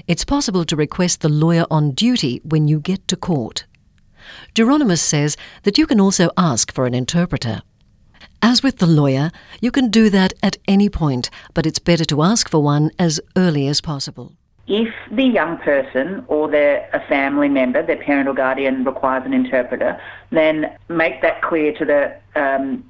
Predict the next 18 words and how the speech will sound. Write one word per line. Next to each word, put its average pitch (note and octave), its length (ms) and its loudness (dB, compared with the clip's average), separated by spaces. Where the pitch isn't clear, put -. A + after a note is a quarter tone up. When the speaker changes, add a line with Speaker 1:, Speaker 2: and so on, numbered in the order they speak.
Speaker 2:
police C#3+ 340 -2
officer C#3 380 -2
when C3+ 200 0
they're C3 220 2
arresting C3+ 400 -2
you. B2+ 240 0
And D3 120 -2
actually, C#3+ 520 -2
the D3+ 500 -4
interview G3 340 0
should D#3+ 220 -6
not D#3+ 240 -2
happen F3 720 -4
if D#3+ 160 -10
you D#3+ 80 -2
need D3 200 0
an C#3+ 100 -4
interpreter C#3 600 -2